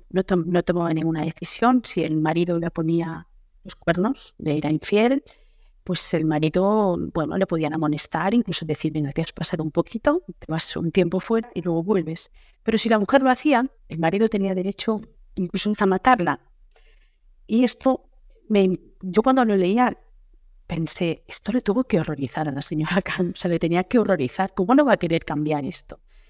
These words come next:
Entonces era un motor brutal el, el pensar que, que ella en su momento quería cambiar esto a toda costa. Por eso hizo una encuesta sobre el divorcio en el periódico,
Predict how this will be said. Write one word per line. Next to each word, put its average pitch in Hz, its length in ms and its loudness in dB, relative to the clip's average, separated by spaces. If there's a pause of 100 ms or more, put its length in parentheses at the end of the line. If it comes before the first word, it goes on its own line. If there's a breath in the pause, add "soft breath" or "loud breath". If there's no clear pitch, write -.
(260)
Entonces 196 240 0
era 202 200 4
un 208 240 2
motor 247 400 4
brutal 185 640 2 (200)
el, - 180 -8
el 170 140 -4
pensar 180 580 0
que, 175 460 -2
que 180 240 2
ella 160 340 0
en 160 100 -4
su - 240 -2
momento 190 720 0 (600)
quería 175 160 2
cambiar 202 340 2
esto 208 240 -2
a - 20 0
toda 156 220 -6
costa. - 380 -4
Por 156 160 -4
eso 170 200 -2
hizo 180 140 -2
una 156 100 -2
encuesta - 380 -4
sobre 165 220 -2
el 165 80 -2
divorcio 160 560 -4 (220)
en 170 140 -2
el 151 100 -2
periódico, 196 680 0